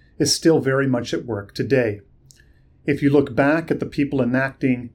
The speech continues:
New Deal reforms in education and in political governance, namely the introduction of a professional, non-political bureaucracy,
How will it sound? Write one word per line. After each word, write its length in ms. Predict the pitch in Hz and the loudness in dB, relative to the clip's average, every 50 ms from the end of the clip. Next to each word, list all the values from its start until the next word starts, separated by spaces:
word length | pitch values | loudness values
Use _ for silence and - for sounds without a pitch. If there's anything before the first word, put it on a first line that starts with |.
| _ | _
New 320 | - 120 120 131 139 151 143 | -6 -2 0 2 2 2 2
Deal 260 | 135 143 135 135 131 | 2 2 4 4 2
reforms 600 | 120 120 113 107 - 135 127 127 135 139 127 120 | 2 0 -4 -2 0 0 2 2 2 0 -2 -2
in 80 | 123 120 | -2 -2
education 840 | 127 120 117 117 113 - - 156 151 143 - - 127 110 113 113 - _ - - _ - | -2 -2 -4 -6 -10 -4 -2 0 0 0 -2 -6 -10 -10 -10 -12 -14 _ -20 -20 _ -4
and 120 | 143 123 | -2 0
in 140 | 127 120 117 | 0 0 -2
political 460 | - - 139 143 139 131 123 - 117 | -4 2 4 4 4 4 0 -2 -6
governance, 680 | 107 113 139 143 139 127 110 107 107 107 - - - - - | -2 2 2 2 2 0 -4 -4 -6 -8 -10 -14 -14 -8 -2
namely 320 | 135 131 131 127 127 127 117 | 0 0 2 2 0 0 0
the 180 | 123 131 - | -2 -2 -2
introduction 640 | 139 127 127 - - 131 135 135 135 - - - 117 | -2 -2 -2 -4 -2 0 0 0 0 -4 -6 -6 -6
of 120 | 113 107 | -4 -4
a 40 | 110 | -6
professional, 800 | 107 - - 131 - - 156 143 139 - - 127 110 101 101 - _ _ _ _ - | -6 -6 -8 -8 -2 0 0 0 0 -2 -4 -6 -6 -8 -12 -16 _ _ _ _ -4
non-political 840 | 117 120 127 131 139 135 131 - 139 123 123 117 117 113 - 120 110 | -2 0 0 0 0 -2 -2 -2 0 0 0 0 0 -4 -4 -6 -6
bureaucracy, 840 | 104 117 110 110 127 139 135 - - 101 - - 113 107 107 - | -4 -2 0 2 2 0 0 -2 -6 -8 -6 -6 -6 -6 -6 -8